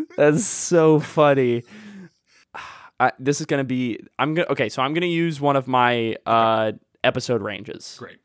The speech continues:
Speaker 2: Um, this is between, this is between Mistletoe Secret number eight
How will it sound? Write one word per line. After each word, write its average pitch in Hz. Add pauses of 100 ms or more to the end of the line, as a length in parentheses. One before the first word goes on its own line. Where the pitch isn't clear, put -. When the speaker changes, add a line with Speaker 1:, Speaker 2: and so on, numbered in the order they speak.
(120)
Speaker 2:
Um, 170
this 165
is 196
between, 147 (360)
this 180
is 214
between 170
Mistletoe 165
Secret 135 (100)
number 123 (680)
eight 208